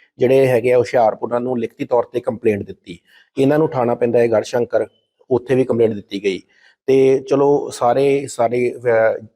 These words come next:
ਜਥੇਬੰਦੀਆਂ ਦੇ ਜਿਹੜਾ ਸੀਗਾ ਸਹਿਯੋਗ ਦੇ ਨਾਲ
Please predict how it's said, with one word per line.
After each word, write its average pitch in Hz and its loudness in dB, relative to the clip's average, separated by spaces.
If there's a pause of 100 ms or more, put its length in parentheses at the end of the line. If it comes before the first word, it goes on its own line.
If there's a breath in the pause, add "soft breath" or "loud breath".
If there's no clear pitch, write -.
(220)
ਜਥੇਬੰਦੀਆਂ 120 -2
ਦੇ 117 -2
ਜਿਹੜਾ 117 2
ਸੀਗਾ 113 -2
ਸਹਿਯੋਗ 113 0
ਦੇ 120 -2
ਨਾਲ 107 0